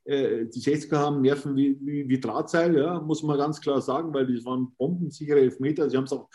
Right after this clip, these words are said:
nicht trainiert unter der Woche, also, äh, da lege ich meine Hand ins Feuer. Also, äh,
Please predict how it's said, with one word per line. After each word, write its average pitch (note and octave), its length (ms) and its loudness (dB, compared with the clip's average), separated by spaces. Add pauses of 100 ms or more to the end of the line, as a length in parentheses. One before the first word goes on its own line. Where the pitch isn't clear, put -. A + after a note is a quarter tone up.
(160)
nicht D3 240 -4
trainiert C#3+ 380 6
unter E3 180 2
der D#3 180 2
Woche, F3 300 -2
also, B2+ 460 2
äh, - 20 -4
da B2 80 0
lege B2+ 200 0
ich C3 60 -2
meine B2+ 160 0
Hand C#3 200 -6
ins D3+ 160 -6
Feuer. E3+ 420 2 (280)
Also, C3 380 6
äh, C3+ 280 4